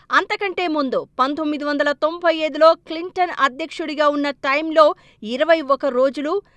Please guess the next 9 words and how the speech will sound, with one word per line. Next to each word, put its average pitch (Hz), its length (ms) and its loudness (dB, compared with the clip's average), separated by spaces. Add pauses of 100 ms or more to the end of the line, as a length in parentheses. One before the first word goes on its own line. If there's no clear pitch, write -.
(140)
రెండు 285 300 2
వేల 370 180 4 (120)
పదమూడులో 320 640 4
ఒబామా 302 680 4 (120)
హయాంలో 285 560 4 (120)
పదహారు 294 560 0
రోజులు 302 460 -2
షట్‌డౌన్ 277 560 -2
ప్రకటించారు. 254 840 -6